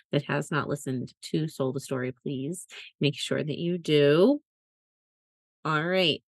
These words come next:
So, Heather, how, uh, we, first of all, thank you so much for sharing all of your tips and advice and having this conversation with us. And how can people, uh, if they would like to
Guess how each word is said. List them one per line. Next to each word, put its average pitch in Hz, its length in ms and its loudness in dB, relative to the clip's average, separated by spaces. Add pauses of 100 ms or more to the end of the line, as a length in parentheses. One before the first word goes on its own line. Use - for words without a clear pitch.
So, 170 640 0 (440)
Heather, 165 320 -4 (180)
how, 233 400 0 (480)
uh, 170 160 2
we, 185 120 4
first 202 340 2
of 160 80 0
all, 151 140 0
thank 233 260 0
you 202 80 -2
so 151 240 -2
much - 380 -6
for 147 400 0
sharing 151 460 -2 (100)
all 185 240 2
of 196 140 4
your 147 420 0 (160)
tips - 440 -2
and 147 140 2
advice 160 840 0 (340)
and 156 80 -2
having 160 300 0
this 160 160 -6
conversation 165 720 -2
with 165 200 -4
us. 156 360 -2 (100)
And 151 500 -2 (340)
how 220 420 6
can 269 220 -2
people, 160 760 0
uh, 139 240 -4
if - 180 -6
they 151 160 2
would 143 220 -2
like 156 380 0 (480)
to 170 400 0